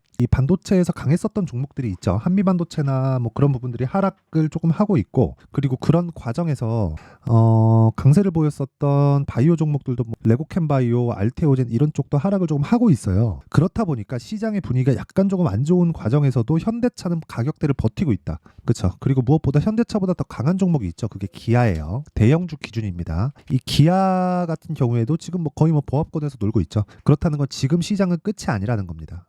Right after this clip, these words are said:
그쵸? 이 과정에서 우리가 현대차, 기아차를 가지고 어떤 정도의 수익을 만들어낼 수 있는지 그 내용에 대해서 제가 이야기를 드릴 거고, 무엇보다 가격 위주로 설명을 드려야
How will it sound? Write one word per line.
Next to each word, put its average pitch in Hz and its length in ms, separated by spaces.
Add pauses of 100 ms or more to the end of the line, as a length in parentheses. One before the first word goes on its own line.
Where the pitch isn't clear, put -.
(120)
그쵸? - 300 (180)
이 175 140
과정에서 139 540
우리가 113 260
현대차, 214 400
기아차를 131 420
가지고 104 400
어떤 240 640
정도의 196 480
수익을 175 320
만들어낼 117 400
수 107 140
있는지 92 240
그 - 180
내용에 202 300
대해서 127 240
제가 107 220
이야기를 98 320
드릴 101 200
거고, 151 380 (160)
무엇보다 110 760 (100)
가격 113 500
위주로 120 320
설명을 151 360
드려야 104 480